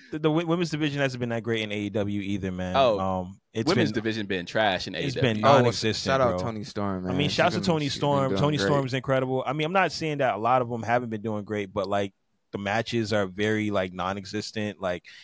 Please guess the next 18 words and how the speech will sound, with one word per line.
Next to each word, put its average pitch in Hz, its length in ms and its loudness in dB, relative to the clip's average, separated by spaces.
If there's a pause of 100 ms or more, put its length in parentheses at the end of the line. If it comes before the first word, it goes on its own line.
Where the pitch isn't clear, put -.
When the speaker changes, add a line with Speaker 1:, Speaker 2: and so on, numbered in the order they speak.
(120)
Speaker 1:
e-, 147 160 -2
especially 143 380 0
on 120 140 0
Dynamites 117 460 0
and 120 80 -2
whatnot. 117 320 0
Like, 104 140 0
they're 139 100 -4
having 123 400 0 (240)
one 113 400 2
ma-, 110 240 2
one 120 300 0
women's 113 340 -2
match 107 260 -2
per 110 140 2
Dynamite, 104 540 0
if 104 220 -2
that, 98 300 2